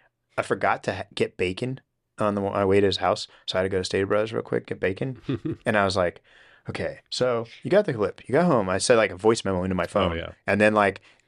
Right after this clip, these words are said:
Speaker 1: and then by the time I got back, I, like, was, like, kind of, like, in the pace of it, and I knew each thing I needed to do,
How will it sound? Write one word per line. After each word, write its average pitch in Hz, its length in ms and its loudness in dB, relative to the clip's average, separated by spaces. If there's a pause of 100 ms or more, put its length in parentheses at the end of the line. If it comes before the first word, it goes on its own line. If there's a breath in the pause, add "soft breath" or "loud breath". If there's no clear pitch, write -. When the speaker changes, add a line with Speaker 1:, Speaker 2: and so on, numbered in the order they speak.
(120)
Speaker 1:
and 101 160 0
then 107 140 2
by 101 140 4
the 95 80 2
time 113 240 0
I 113 60 0
got 98 160 0
back, 113 360 2
I, 113 120 2
like, 95 260 -2
was, 95 100 -4
like, 95 180 0 (320)
kind 110 200 -2
of, 104 100 -6
like, 98 200 0
in 110 120 -2
the 98 80 -4
pace 104 320 -4
of 139 80 4
it, 156 120 4
and 101 100 -4
I 92 60 -2
knew 107 340 2 (200 soft breath)
each 117 260 0
thing 107 180 0
I 101 60 0
needed 104 260 -4
to 98 80 0
do, 127 280 4